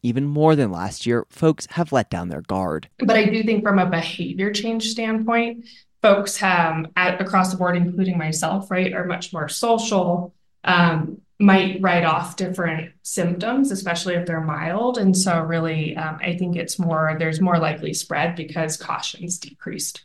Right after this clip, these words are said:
Speaker 1: Make sure your test kits are not expired, as many from the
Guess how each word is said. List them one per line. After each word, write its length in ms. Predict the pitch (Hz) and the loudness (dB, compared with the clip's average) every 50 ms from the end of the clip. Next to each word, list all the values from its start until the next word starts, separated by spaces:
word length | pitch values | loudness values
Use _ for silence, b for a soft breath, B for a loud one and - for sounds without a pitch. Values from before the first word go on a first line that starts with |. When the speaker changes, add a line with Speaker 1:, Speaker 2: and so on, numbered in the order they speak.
| _ _ | _ _
Speaker 1:
Make 180 | - 120 131 143 | 0 2 2 2
sure 280 | - - - 175 160 - | 2 2 2 4 4 4
your 240 | 139 156 165 175 | 6 6 6 6
test 400 | 170 - - - 180 180 - - | 4 0 -2 -2 -2 -2 -2 -4
kits 280 | - - 160 117 - - | -2 -2 -2 -2 -2 -2
are 120 | - 113 127 | -4 -2 0
not 300 | 127 127 127 131 127 - | 0 2 2 2 0 -2
expired, 720 | - 120 - - - - - 113 120 117 113 104 - - B B B B B - | -4 -6 -8 -8 -10 -8 -6 -4 -2 0 -2 -2 -4 -6 B B B B B -8
as 200 | - 120 120 123 | -6 -6 -4 -2
many 320 | 123 113 123 123 113 85 | -2 0 0 0 -2 -4
from 240 | 80 - 131 123 131 | -4 -2 0 0 2
the 120 | 139 135 | 2 0